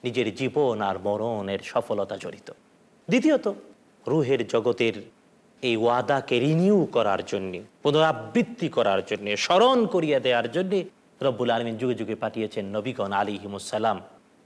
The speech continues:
এদের সর্বশেষ এবং সর্বশ্রেষ্ঠ হলেন বিশ্বনবী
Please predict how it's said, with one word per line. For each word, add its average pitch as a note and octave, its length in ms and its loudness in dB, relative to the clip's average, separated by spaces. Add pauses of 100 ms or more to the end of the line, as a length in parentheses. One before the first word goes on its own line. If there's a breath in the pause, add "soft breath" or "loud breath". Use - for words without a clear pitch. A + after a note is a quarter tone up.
(240)
এদের F#3 240 4
সর্বশেষ A3 600 2
এবং A3+ 220 2
সর্বশ্রেষ্ঠ A#3+ 720 2
হলেন A#3+ 240 0
বিশ্বনবী G#3+ 600 0